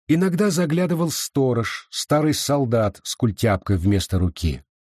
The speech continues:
Он отдавал своим обрубкам честь и просил на водку к именинам, божась всякий раз, что он Николай, или Петр, или Михаил. Третий удар часов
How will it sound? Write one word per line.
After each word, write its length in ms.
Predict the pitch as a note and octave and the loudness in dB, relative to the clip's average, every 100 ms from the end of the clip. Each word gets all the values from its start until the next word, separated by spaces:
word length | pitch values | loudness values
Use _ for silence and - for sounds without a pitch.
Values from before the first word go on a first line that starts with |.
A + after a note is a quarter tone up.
| _ _ - | _ _ 0
Он 200 | G3+ G3 | 2 2
отдавал 460 | B2+ C3 C3+ D3 | 2 2 4 2
своим 360 | - B2+ C3 B2 | 0 0 2 2
обрубкам 560 | A#2 B2 D3+ - A#2+ | 0 0 -2 0 -2
честь 500 | G2 - F#3+ - - - _ _ - | 0 -2 -2 -2 -10 -20 _ _ -4
и 100 | G3 | -2
просил 420 | E3 D3+ F#3 E3+ | 0 0 0 0
на 140 | E3 | 0
водку 460 | C3 C#3+ C3+ - B2 | 2 0 -2 -2 -2
к 120 | - | 0
именинам, 720 | D#3 D3+ C3+ B2+ A#2 A2 G2+ _ _ _ | 0 2 2 2 0 -2 -4 _ _ _
божась 480 | G2+ A#2 G2 D3 - | 0 2 2 0 0
всякий 380 | - B2 G2+ A#2 | -2 -2 0 2
раз, 240 | A#2 G2+ | 2 -2
что 260 | - B2+ B2 | -4 0 0
он 140 | A#2 | 2
Николай, 640 | A#2+ G2+ A#2 B2+ D3+ G2 - _ _ _ - | 0 0 0 2 0 -2 -8 _ _ _ 0
или 200 | A2+ A2 | 2 2
Петр, 400 | - C#3+ C#3 F#2+ | 2 0 0 -2
или 240 | A2 A2+ | 0 2
Михаил. 600 | A2+ F#2+ A2+ F#2 D2 - _ _ _ _ _ _ _ _ _ _ | 0 0 0 0 -4 -12 _ _ _ _ _ _ _ _ _ _
Третий 560 | A2+ A#2+ B2+ G#2 G2+ G2+ | 0 2 2 0 0 0
удар 320 | G2+ A2 F#2+ | 2 0 -2
часов 680 | - F#2+ - C3+ A#2 - | -4 -4 -2 -2 -2 -8